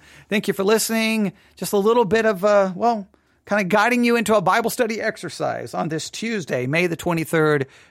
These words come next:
twenty twenty-three. Please participate. Please engage. Um, and let's see if we can figure out exactly what this is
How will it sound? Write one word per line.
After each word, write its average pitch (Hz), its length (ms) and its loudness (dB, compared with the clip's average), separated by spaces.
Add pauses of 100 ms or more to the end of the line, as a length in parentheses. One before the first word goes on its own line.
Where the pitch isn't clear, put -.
twenty 262 280 2
twenty-three. 139 640 -2 (220)
Please 330 260 0
participate. 151 800 -6 (360)
Please 220 880 -2 (180)
engage. 151 840 0 (460)
Um, 139 280 0
and 143 240 0
let's 170 240 2
see 170 340 2
if 151 120 -2
we 160 80 0
can 143 160 -4
figure 147 320 -2
out 143 120 4
exactly 147 360 -4
what 147 240 -2
this - 240 -6
is 208 340 -2